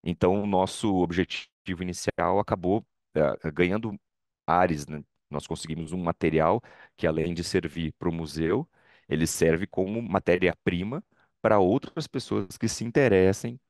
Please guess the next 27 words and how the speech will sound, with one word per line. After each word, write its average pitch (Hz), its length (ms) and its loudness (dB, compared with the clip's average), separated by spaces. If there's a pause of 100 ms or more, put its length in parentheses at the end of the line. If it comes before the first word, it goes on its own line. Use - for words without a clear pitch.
(840)
tanto 101 360 0
pela 87 300 4
cidade, 107 680 -2
como 95 420 -4 (340)
pelas 82 260 4
informações, 95 1040 -2
ou 82 180 2
pelos 78 380 -2
arquivos, 101 840 -4 (220)
ou - 100 -4
pelas 69 260 0
paisagens, 92 1000 -2 (260)
ou 82 160 0
queira 85 360 4
interagir 78 520 -2
com - 100 -6
esse 101 140 -6
ambiente, 95 540 -2 (360)
ou 73 120 -4
queira 78 380 2
gerar 76 320 2
produtos 85 680 -10 (120)
novos 98 400 2
a 85 60 0
partir - 300 -4
desse 73 220 -6
ambiente. 80 480 -6